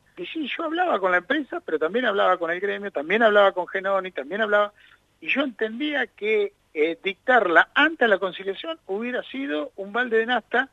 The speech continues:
porque una de las dos partes me podría haber dicho que no, o una de las dos partes iba a venir acá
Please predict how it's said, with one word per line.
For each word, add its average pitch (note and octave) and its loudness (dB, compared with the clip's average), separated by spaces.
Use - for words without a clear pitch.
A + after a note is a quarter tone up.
porque G#3 0
una C#4 2
de A3+ 4
las G3+ 4
dos A#3 4
partes A#3 2
me E3+ -6
podría G3 2
haber G#3 2
dicho G#3 -6
que G3+ -4
no, G3+ 0
o F#3+ 0
una A3+ 2
de G#3+ 0
las G3+ 2
dos G#3 0
partes G#3 0
iba G#3 2
a G#3 4
venir A3 -2
acá G3+ 4